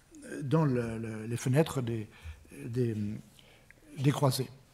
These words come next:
Euh, ici, euh, l'évolution rapidement esquissée que vous connaissez évidemment, avec, euh, plusieurs, euh, inventions techniques. La première qui consiste à remplacer le meneau et croisillon en pierre par meneau et croisillon en bois,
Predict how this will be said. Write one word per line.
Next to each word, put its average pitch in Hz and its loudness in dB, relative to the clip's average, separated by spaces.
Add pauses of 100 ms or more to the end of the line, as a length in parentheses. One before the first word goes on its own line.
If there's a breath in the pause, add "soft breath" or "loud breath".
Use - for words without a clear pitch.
(680 soft breath)
Euh, 170 4
ici, 190 8
euh, 110 -2 (340)
l'évolution 139 8
rapidement 139 10
esquissée 127 6 (600 loud breath)
que 139 2
vous 113 0
connaissez 127 4
évidemment, 160 2
avec, 135 0
euh, 123 2 (140)
plusieurs, 185 6 (200)
euh, 131 -4
inventions 135 2
techniques. 240 2
La 127 2
première 160 8
qui 135 -2
consiste 139 2
à 117 -4
remplacer 151 4 (440 loud breath)
le 151 4
meneau 180 12
et 147 10
croisillon 139 6
en 127 8
pierre 127 6 (360 loud breath)
par 131 2
meneau 156 10
et 131 8
croisillon 123 4 (260 loud breath)
en 139 2
bois, 170 4